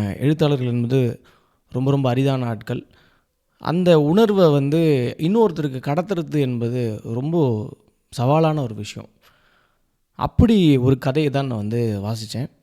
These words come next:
இந்த கதை ரொம்ப சாதாரணமான ஒரு கதை. ஆனா, அந்த கதையினுடைய முடிவுமே ஒண்ணுமே இல்ல. ரொம்ப சாதாரணமா நமக்கு தெரியலாம். ஆனால், ரொம்ப அழகான ஒரு, ஒரு கதையை தான் இதை நம்ம சொல்ல முடியும். இந்த கதை வந்து ஒரு கணவன், ஒரு மனைவி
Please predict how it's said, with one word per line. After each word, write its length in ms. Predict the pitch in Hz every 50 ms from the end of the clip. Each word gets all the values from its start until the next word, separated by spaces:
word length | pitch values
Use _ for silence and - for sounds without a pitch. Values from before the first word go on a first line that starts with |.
| _ _ _ _ _ _ _ _ -
இந்த 140 | - - 165
கதை 280 | 160 165 180 233 220
ரொம்ப 200 | 151 151 170 175
சாதாரணமான 680 | 185 - - 143 156 170 185 180 170 170 165 160 170 170
ஒரு 120 | 151 117 107
கதை. 240 | 110 98 92 - - - _ - - - _ _ _ _ _ _ _ _ _ _ _ _ _ _ _ _ _ _ _ -
ஆனா, 260 | - 156 180 180 - -
அந்த 160 | 151 151 147 -
கதையினுடைய 380 | 165 175 208 220 208 202 190 185
முடிவுமே 800 | 190 208 214 247 240 226 208 208 208 214 202 180 160 139 127 117 113 107 101 98 92 -
ஒண்ணுமே 300 | - 147 170 196 190 175
இல்ல. 120 | 156 135
ரொம்ப 160 | 131 143 160 156
சாதாரணமா 480 | - 139 147 151 156 151 151 156 165 165
நமக்கு 380 | 156 131 120 113 110 - 123 127
தெரியலாம். 380 | 135 135 123 113 110 120 - - _ _ _ _ _
ஆனால், 300 | - 123 120 127 131 - -
ரொம்ப 360 | 139 160 208 233 240 262 214
அழகான 460 | 156 170 196 190 175 185 185 185 165
ஒரு, 580 | 147 139 131 127 117 113 107 107 101 101 95 - -
ஒரு 360 | - 127 123 123 117 113 107
கதையை 300 | 107 120 117 120 120 120
தான் 240 | 117 131 135 131 117 - -
இதை 160 | - 117 117
நம்ம 180 | 113 113 110 107
சொல்ல 240 | 107 120 110 107
முடியும். 280 | 107 - - - - - _ _ _ _ _ _ _ _ _ _ _ _ _ _ _ _
இந்த 160 | - 123 127 127
கதை 300 | - 147 170 226 220 185
வந்து 260 | 151 143 147 165 170 156 139 123 117 110 104 101 - - - _ _ _ _ _ _ _ _ _ _ - - - _ _ _ _ _ _ _ _
ஒரு 160 | - 131 131 127
கணவன், 380 | - 147 165 190 196 202 196
ஒரு 160 | - 156 135
மனைவி 600 | 123 120 120 127 139 131 117 120 139 - _ _